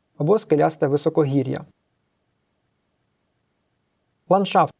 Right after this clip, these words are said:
і регіональні природно-територіальні комплекси вищого рангу, як от район, область, провінція, зона, країна, називають таксономічними одиницями фізико-географічного районування, регіональні класифікаційні одиниці.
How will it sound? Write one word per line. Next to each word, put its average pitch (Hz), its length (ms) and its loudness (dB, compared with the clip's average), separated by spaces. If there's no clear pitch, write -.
і 175 140 2
регіональні 170 560 2
природно-територіальні 156 760 0
комплекси 147 520 -2
вищого 143 480 0
рангу, 139 320 -2
як 143 200 2
от - 260 -2
район, 151 440 2
область, 143 420 0
провінція, 147 600 0
зона, 143 340 0
країна, 170 540 0
називають 147 500 0
таксономічними 151 760 -2
одиницями 156 800 -4
фізико-географічного 160 960 -2
районування, 151 600 0
регіональні 156 560 0
класифікаційні 147 840 -2
одиниці. 147 500 -2